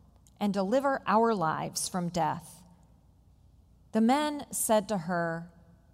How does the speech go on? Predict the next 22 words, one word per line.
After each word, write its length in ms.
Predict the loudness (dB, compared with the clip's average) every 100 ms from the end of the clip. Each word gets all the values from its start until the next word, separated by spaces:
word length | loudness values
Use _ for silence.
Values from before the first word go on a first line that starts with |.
| _ _
"Our 440 | 6 6 6 2 2
life 720 | 4 4 2 -6 -14 -16 -20 -20 _ -20 _ _ _
for 260 | -12 -4 -2
yours. 840 | 0 -4 -6 -10 -8 -6 -6 -8 -14 -20 _ _ _ _ _ _ -20 _ _ _
If 140 | -4
you 240 | 0 0 0
do 120 | 0
not 200 | 0 0
tell 240 | 0 0 0
this 220 | -2 -4
business 480 | -4 -4 -2 -2 -2
of 100 | 0
ours, 680 | 0 0 -6 -6 -4 -4 -6 -14 -20 _ _ _
then 220 | 0 2
we 260 | 2 4 4
will 200 | 2 0
deal 300 | 0 0 0
kindly 680 | -4 -4 -2 0 0 0 0
and 160 | -2
faithfully 640 | -2 0 0 0 -2 -2 -2
with 260 | -2 -6 -6
you 360 | -6 -6 -10